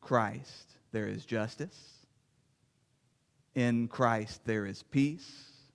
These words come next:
In Christ there is forgiveness. In Christ there is redemption. And in Christ there is salvation. And that to look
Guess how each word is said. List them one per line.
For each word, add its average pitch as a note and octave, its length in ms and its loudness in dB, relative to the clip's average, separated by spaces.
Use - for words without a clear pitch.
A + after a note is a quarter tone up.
In A#2+ 320 4
Christ A2+ 500 0
there A2+ 160 0
is G#2 180 -2
forgiveness. B2 960 -2
In A#2+ 260 4
Christ A#2 420 2
there A2 200 2
is G#2+ 200 -2
redemption. A#2+ 840 -4
And F#2+ 260 -4
in B2+ 320 2
Christ G#2+ 500 0
there G2 180 -4
is G#2 180 -2
salvation. G2+ 840 -8
And A2 120 0
that - 100 -8
to A#2 80 -6
look A#2+ 380 0